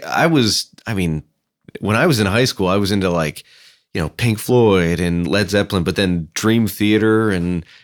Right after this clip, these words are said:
you know, all the Shredders, Joe Satriani, Eric Johnson, Steve, Steve Morris was, uh, I never got into Steve Vai, but I loved Steve Morris.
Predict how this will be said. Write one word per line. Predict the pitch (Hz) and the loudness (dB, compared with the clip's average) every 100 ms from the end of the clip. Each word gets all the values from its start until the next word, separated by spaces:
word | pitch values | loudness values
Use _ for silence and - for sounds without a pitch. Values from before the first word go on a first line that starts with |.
| - | -4
you | |
know, | 107 101 | 0 2
all | 113 | 2
the | 101 | 0
Shredders, | - 101 98 101 95 | 0 0 0 0 0
Joe | 113 | 0
Satriani, | 104 101 95 98 95 95 92 95 92 - | 0 0 -2 0 0 0 0 0 0 0
Eric | 98 95 90 | 0 0 0
Johnson, | 101 95 92 - 92 92 | -2 -2 -4 -4 -4 -2
Steve, | - 107 104 98 - - | -4 0 2 0 -6 -12
Steve | - - 101 | -6 -2 0
Morris | 98 101 98 - | 0 0 0 -2
was, | 95 82 - _ - _ _ - | -4 -4 -6 _ -20 _ _ -6
uh, | 82 80 | -2 -2
I | 87 | 0
never | 180 220 | 0 0
got | 147 | 0
into | 117 101 | 0 -2
Steve | - 113 | -4 -4
Vai, | 95 101 92 | -2 -2 -2
but | 87 85 | -2 -2
I | 90 | -2
loved | 98 107 - | 0 -2 -4
Steve | - 101 87 | -6 -4 -2
Morris. | 95 92 90 - | -2 -2 -2 -4